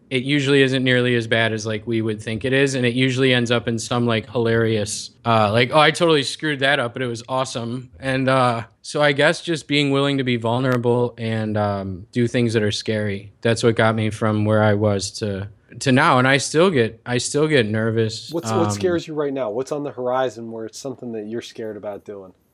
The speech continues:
Speaker 1: I just announced last week that I'm taking my last two clients ever so that I can move full time to, like, doing what I do for Rebel Health Tribe. And that's a financial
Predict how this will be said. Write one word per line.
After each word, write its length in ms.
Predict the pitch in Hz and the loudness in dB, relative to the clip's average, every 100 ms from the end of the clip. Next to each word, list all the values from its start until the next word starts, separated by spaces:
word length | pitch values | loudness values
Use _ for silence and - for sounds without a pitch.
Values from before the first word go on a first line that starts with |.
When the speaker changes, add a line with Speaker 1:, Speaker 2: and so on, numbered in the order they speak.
| _ - | _ -2
Speaker 1:
I 160 | 127 135 | 2 2
just 440 | 120 156 165 - | 2 2 2 2
announced 520 | 143 131 135 139 - | 2 4 4 2 2
last 320 | 135 127 - | 2 2 0
week 220 | 127 127 127 | -2 -2 -2
that 100 | 117 | -4
I'm 140 | 117 | -4
taking 400 | 127 127 131 127 | -2 -2 0 2
my 140 | 113 | 2
last 460 | 110 113 120 117 - | 2 2 2 -2 -4
two 220 | - 127 | -2 -4
clients 640 | 113 123 117 117 104 - - | -2 -2 0 0 -2 -6 -6
ever 460 | 113 107 92 - - _ _ | -4 -2 -4 -12 -18 _ _
so 180 | - 139 | -2 2
that 100 | 127 | 4
I 120 | 120 | 4
can 160 | 117 123 | 2 2
move 180 | 127 117 | 0 0
full 240 | 143 127 | 0 0
time 320 | 113 123 113 110 | -2 -4 -4 -2
to, 120 | 117 | 0
like, 260 | 110 107 | 0 0
doing 240 | 123 117 113 | 0 0 2
what 140 | 113 | 2
I 100 | 107 | 2
do 220 | 107 110 | 0 -4
for 120 | 101 107 | -4 -2
Rebel 280 | 107 104 | -2 -2
Health 260 | 104 127 127 | -2 -2 -2
Tribe. 380 | 127 107 95 92 - - _ _ - | 0 0 -2 -8 -20 -20 _ _ 0
And 640 | 123 120 113 107 101 90 _ _ _ _ | 2 2 2 -2 -4 -8 _ _ _ _
that's 360 | 123 127 135 - | -4 2 2 4
a 160 | 131 104 | 2 2
financial 1200 | - 131 120 120 123 123 131 120 113 104 95 | -2 2 4 4 2 2 2 4 4 2 -4